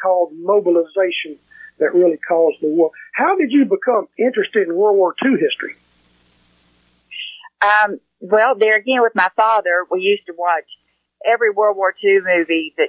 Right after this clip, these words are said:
Speaker 2: came on T V, and, you know, he'd take me to the theater, and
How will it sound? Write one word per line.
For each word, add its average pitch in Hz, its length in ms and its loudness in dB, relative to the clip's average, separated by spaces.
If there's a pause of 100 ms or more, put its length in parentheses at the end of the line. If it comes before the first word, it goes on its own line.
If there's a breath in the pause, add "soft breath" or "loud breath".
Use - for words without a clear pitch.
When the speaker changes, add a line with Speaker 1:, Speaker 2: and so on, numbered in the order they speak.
(120)
Speaker 2:
came 175 180 -4
on 156 340 0
T 170 140 0
V, 156 520 2
and, 143 140 -6 (360 soft breath)
you 170 120 -4
know, 180 80 -4
he'd 160 180 -6
take 165 100 -2
me 165 80 -14
to 170 140 -10
the 160 160 -2
theater, 156 360 0
and 151 140 -10